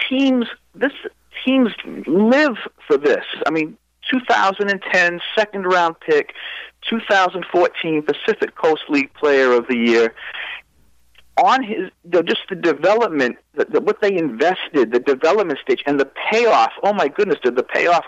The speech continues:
come in two thousand and seventeen? What a joy to watch. And was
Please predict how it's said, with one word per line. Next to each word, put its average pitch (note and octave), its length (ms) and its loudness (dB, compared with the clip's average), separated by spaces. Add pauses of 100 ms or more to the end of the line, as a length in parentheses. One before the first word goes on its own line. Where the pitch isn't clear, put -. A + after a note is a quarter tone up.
come F3+ 180 -2
in D3 100 -4
two E3 180 -8
thousand D#3+ 400 0
and C#3+ 100 -6 (120)
seventeen? D#3 580 -2 (460)
What - 260 0
a F3 60 2
joy E3 580 0 (380)
to C#3+ 80 4
watch. D#3+ 320 2
And D3+ 100 -12
was D#3 120 -6